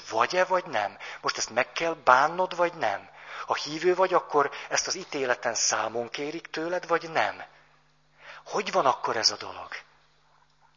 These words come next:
A teológiának van erre egy válasza, szeretném ezt nektek elmondani. Ö, azt mondja a katolikus teológia, hogy a le-,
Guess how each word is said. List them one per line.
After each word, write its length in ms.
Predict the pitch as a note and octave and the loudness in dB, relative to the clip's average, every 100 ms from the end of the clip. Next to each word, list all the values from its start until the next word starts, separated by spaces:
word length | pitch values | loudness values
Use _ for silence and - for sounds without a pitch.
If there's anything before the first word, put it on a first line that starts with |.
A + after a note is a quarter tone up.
| _ _ _ _ - - - _ | _ _ _ _ -12 -10 -12 _
A 380 | - A2 G#2+ - | 0 2 0 -2
teológiának 760 | - F#3 D#3 C3+ B2+ B2+ B2 A#2+ | 4 6 6 4 4 4 4 4
van 160 | D#3+ | 2
erre 260 | F3+ B2 A#2 | 4 2 2
egy 160 | A2 - | -4 -2
válasza, 600 | G2+ G2+ G2+ - D#3 - - - | -4 -2 0 2 2 0 -10 -4
szeretném 500 | - C3+ A#2 B2 A2+ | 0 0 -2 -6 -4
ezt 160 | G#2+ | -4
nektek 300 | A#2 - A#2 | -6 -8 -6
elmondani. 760 | A2 G#2+ G#2 G2 G2 F#2+ - - _ _ _ - - - - | -2 -4 -4 -12 -12 -12 -12 -20 _ _ _ -18 -12 -10 -8
Ö, 180 | B2+ A2+ A2+ - - | -8 -8 -8 -10 4
azt 220 | F#3+ G3+ | 6 6
mondja 240 | G#3 D#3+ C3 | 4 6 6
a 40 | |
katolikus 520 | - D#3+ C3+ B2 A#2 | 6 4 2 0 0
teológia, 800 | - B2 A2 G#2 G2 G2 F#2+ F#2 - _ _ _ _ _ _ - - - | 2 0 -2 -8 -10 -8 -8 -8 -12 _ _ _ _ _ _ -16 -10 -10
hogy 280 | - A2+ - - | -4 -4 -4 -2
a 140 | C#3+ | -2
le-, 180 | G#2+ | -2